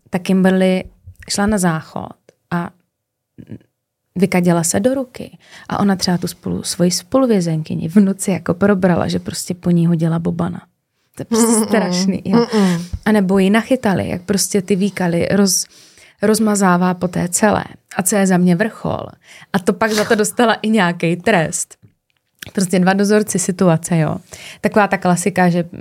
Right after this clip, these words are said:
Speaker 1: takový ty kontroly cel každý
Speaker 2: Mhm.
Speaker 1: ráno. No a přijdou na tu její celu a ona leží v posteli, takhle jako otoč-, otočená.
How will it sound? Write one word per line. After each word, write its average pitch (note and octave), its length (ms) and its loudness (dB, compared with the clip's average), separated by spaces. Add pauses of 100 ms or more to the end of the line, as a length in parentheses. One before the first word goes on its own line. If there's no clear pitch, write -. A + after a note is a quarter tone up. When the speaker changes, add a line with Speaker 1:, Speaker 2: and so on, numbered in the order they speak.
(160)
Speaker 1:
takový F#3 240 0
ty F3+ 100 2
kontroly F#3 440 2
cel F#3 260 0
každý F3+ 280 -2
Speaker 2:
Mhm. F3+ 60 2
Speaker 1:
ráno. G#3+ 380 2 (460)
No G#3+ 220 -2
a G3 220 2
přijdou G3 340 -4
na F#3 80 -2
tu F3+ 160 -8
její - 80 -10
celu E4 340 2
a C4 100 -2
ona A3 160 -2
leží F#3 180 -6
v - 40 -20
posteli, G#3+ 500 0
takhle - 260 2
jako - 180 -2
otoč-, - 360 -2
otočená. - 560 -4